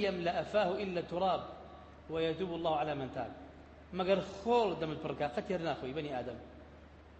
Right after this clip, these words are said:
مەگەر خۆڵ دەمت پڕکات، هەر تەڵەب هینترەکەی. جا فەرمێ: «مادەم ئەوەندە درێژە و تۆش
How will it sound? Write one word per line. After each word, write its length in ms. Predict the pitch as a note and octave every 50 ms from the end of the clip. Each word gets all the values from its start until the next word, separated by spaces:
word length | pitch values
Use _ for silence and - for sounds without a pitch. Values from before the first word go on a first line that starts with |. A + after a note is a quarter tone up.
| - - - - - - - - - - - - - -
مەگەر 160 | E3 E3 F3+ -
خۆڵ 120 | - G#3+ F#3 D#3+ - D#3+
دەمت 160 | D3+ C#3+ C3+ -
پڕکات، 300 | C#3+ B2+ - C3 B2 A#2+ - - - - - - -
هەر 100 | - A#3+ A3 -
تەڵەب 200 | G#3 G3+ G#3 G#3 F#3+
هینترەکەی. 460 | G3+ F#3 D#3+ F#3 E3 D3 - C3 A2+ G2+ - - - - - - - - - - - - D#3
جا 120 | G3 A3 G#3
فەرمێ: 280 | G#3+ A3 A3 A3+ A#3+ A#3+ A#3 A3 - - - - - - - - - F3+
«مادەم 320 | F#3+ G3+ G3+ G3+ A#3+ A#3 A3+
ئەوەندە 200 | F#3+ F3 E3 D#3 C#3+
درێژە 300 | D3 C#3+ C#3 C3 A#2 B2+ A#2+
و 60 | - - - - -
تۆش 180 | G#3+ A3+ G#3